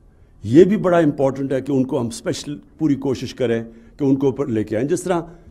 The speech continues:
ईस्ट जर्मनी पीछे रह गया था, जब यूनिफिकेशन हुई तो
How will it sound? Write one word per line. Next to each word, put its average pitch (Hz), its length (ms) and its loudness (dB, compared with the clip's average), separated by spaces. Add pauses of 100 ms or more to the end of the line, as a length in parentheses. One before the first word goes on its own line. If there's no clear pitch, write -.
(320)
ईस्ट 214 200 2
जर्मनी 160 280 6
पीछे 151 320 0
रह 120 120 4
गया 113 160 0
था, 123 120 -4
जब 117 220 -2
यूनिफिकेशन 131 680 0
हुई 110 140 0
तो - 280 -10